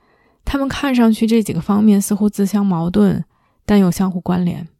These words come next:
其实在生活中，我们感到这种矛盾或者多重情绪的时候有很多，比较常见的其实是我们总说的这种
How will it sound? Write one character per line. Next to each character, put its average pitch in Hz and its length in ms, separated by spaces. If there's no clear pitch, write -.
其 - 160
实 311 80
在 302 140
生 302 240
活 247 160
中， 262 280
我 202 80
们 202 220
感 208 240
到 185 180
这 214 200
种 185 360
矛 190 300
盾 220 320
或 220 100
者 180 120
多 214 260
重 180 280
情 175 280
绪 202 240
的 185 100
时 - 160
候 170 240
有 175 140
很 180 180
多， 170 300
比 226 160
较 226 160
常 190 320
见 294 220
的 214 120
其 196 180
实 196 160
是 190 500
我 180 120
们 180 180
总 180 220
说 196 180
的 190 120
这 185 180
种 165 300